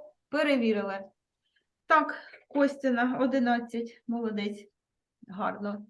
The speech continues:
все добре. Так, е, Крючкова Поліна, один приклад, е, дев'ятсот, а, от этот, третій, третій, третій. Тільки,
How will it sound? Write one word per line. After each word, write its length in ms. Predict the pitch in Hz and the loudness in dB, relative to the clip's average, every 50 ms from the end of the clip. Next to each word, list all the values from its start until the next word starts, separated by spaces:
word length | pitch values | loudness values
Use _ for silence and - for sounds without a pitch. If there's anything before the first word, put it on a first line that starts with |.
| _ _ _ _ _ _ _ _ _ _ _ _ _ | _ _ _ _ _ _ _ _ _ _ _ _ _
все 240 | _ _ - 214 208 | _ _ -4 -2 -2
добре. 500 | 202 190 190 175 175 180 220 240 285 311 - - _ _ _ _ _ _ _ _ _ _ _ _ - | -2 -2 -4 -4 -4 -2 -2 -2 -2 -4 -8 -16 _ _ _ _ _ _ _ _ _ _ _ _ 0
Так, 400 | 196 180 135 - - - - _ _ - _ _ _ _ - | 0 0 0 0 -6 -12 -20 _ _ -20 _ _ _ _ -10
е, 380 | 190 196 190 190 190 190 185 185 185 - - _ _ _ _ _ | -8 -8 -6 -6 -6 -6 -6 -8 -10 -14 -20 _ _ _ _ _
Крючкова 580 | - 254 240 254 247 - - 285 277 247 247 214 | -8 -6 -4 -4 -6 -2 2 4 6 6 4 4
Поліна, 500 | 240 220 208 208 185 180 170 - - - _ _ _ _ _ _ _ _ - | 4 2 2 2 0 0 -2 -2 -4 -10 _ _ _ _ _ _ _ _ 0
один 460 | - 220 214 208 269 254 240 - - | 2 2 4 4 4 2 2 2 2
приклад, 600 | 247 254 247 220 214 214 208 196 196 - - - - _ _ _ _ | 2 2 2 4 4 4 4 4 4 2 -6 -14 -20 _ _ _ _
е, 520 | - 185 196 196 196 196 196 190 190 190 185 | -4 -2 0 2 4 4 4 4 4 2 2
дев'ятсот, 920 | 175 185 214 214 214 214 214 214 220 - - - 220 226 220 220 - - - - _ _ _ _ _ _ _ _ _ _ _ _ - | 4 6 6 6 6 6 4 4 0 -4 -6 0 2 4 4 4 2 -2 -10 -12 _ _ _ _ _ _ _ _ _ _ _ _ 6
а, 160 | 208 202 185 | 6 6 8
от 180 | 220 233 233 | 6 6 6
этот, 240 | 240 214 - 180 - - - - - _ | 6 6 6 4 2 0 -4 -16 -16 _
третій, 460 | - 247 240 240 190 - - - 175 156 | -2 2 4 4 4 4 0 -6 -10 -6
третій, 400 | - 226 214 196 185 - 185 - | -2 0 0 0 0 -2 -6 -8
третій. 520 | - - 196 175 - - 170 165 - - _ _ _ _ _ _ _ _ _ _ _ _ _ _ _ _ _ _ _ _ _ _ _ _ _ _ _ _ _ _ _ _ _ _ _ _ _ _ _ _ _ _ _ _ _ _ _ _ _ _ _ _ _ _ _ _ _ _ _ _ _ _ - | -4 -2 -2 -2 -4 -4 -8 -10 -10 -12 _ _ _ _ _ _ _ _ _ _ _ _ _ _ _ _ _ _ _ _ _ _ _ _ _ _ _ _ _ _ _ _ _ _ _ _ _ _ _ _ _ _ _ _ _ _ _ _ _ _ _ _ _ _ _ _ _ _ _ _ _ _ 2
Тільки, 60 | 220 | 4